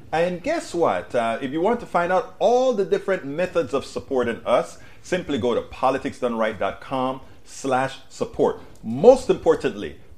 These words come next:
please, please, please consider getting our books.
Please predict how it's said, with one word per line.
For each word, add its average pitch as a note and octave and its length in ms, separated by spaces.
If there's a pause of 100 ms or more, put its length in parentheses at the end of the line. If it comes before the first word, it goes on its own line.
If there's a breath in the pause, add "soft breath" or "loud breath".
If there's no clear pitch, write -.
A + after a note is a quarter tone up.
(160)
please, G#3 580
please, - 380
please D#3+ 280
consider E3+ 420
getting D#3+ 360 (240 loud breath)
our A#2 160
books. - 560